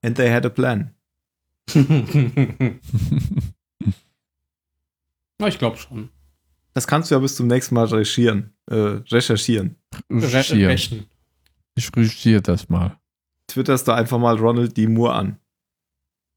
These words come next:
Speaker 3: Er hatte doch keine Ahnung, wie, wie bei Lost, oder?
Speaker 2: Ja.
Speaker 1: Dann fragst du J M S. Der wird bestimmt was sagen.
Speaker 2: Ja, <laughs> er hätte sich das schon längst, äh, ausgedacht.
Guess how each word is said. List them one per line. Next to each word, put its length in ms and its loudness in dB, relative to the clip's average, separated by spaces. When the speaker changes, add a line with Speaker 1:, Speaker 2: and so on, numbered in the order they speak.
Speaker 3:
Er 140 0
hatte 220 2
doch 180 2
keine 380 2
Ahnung, 460 2
wie, 180 2
wie 80 2
bei 180 0
Lost, 380 -2
oder? 320 0
Speaker 2:
Ja. 300 4
Speaker 1:
Dann 280 -2
fragst 340 0
du 260 6
J 60 -4
M 140 0
S. 320 -2
Der 120 2
wird 160 0
bestimmt 300 -2
was 160 -4
sagen. 260 -8
Speaker 2:
Ja, 280 0
<laughs> 40 -20
er 380 4
hätte 180 0
sich 140 -2
das 160 -2
schon 100 -2
längst, 440 2
äh, 200 -2
ausgedacht. 540 -2